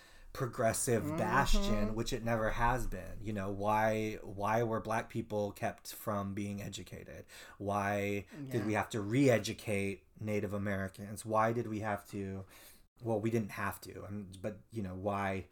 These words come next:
Speaker 1: did all this happen? It's to m-, use education as a tool, as a power, a, a way to control people.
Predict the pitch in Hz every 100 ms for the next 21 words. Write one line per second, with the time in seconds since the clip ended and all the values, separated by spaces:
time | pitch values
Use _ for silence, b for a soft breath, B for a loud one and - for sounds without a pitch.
0 | b b 110 117 107 107 104 101 - 104
1 | 98 98 95 95 - - 117 104 107 113
2 | 110 120 107 98 104 - 101 - 101 98
3 | 98 92 131 110 95 95 98 98 - 101
4 | 104 104 101 104 101 - - - - -
5 | - - 107 110 104 - 98 - 107 104
6 | 104 - 98 95